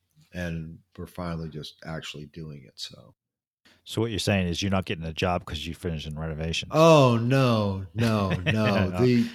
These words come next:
Speaker 2: I know.
Speaker 1: the, the, the reason, the reason for the, for working for these people was mainly 'cause I just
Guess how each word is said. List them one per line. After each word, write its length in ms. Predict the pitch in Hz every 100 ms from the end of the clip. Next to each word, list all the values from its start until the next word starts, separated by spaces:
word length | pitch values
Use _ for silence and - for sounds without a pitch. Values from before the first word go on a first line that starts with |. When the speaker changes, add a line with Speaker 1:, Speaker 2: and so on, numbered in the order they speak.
| -
Speaker 2:
I 60 | 104
know. 260 | 85 80
Speaker 1:
the, 200 | 131 135
the, 140 | 120 127
the 260 | 104 113 127
reason, 420 | 196 240 190 127
the 80 | 127
reason 380 | 190 254 233
for 140 | 180 139
the, 220 | 123 113 - -
for 140 | 117
working 480 | 110 110 143 151 175
for 160 | 165 165
these 180 | 170 165
people 600 | 185 185 190 185 170 - _ _ _ -
was 160 | 107
mainly 280 | 139 143 135
'cause 200 | 117 110
I 100 | 110
just 300 | 101 107 -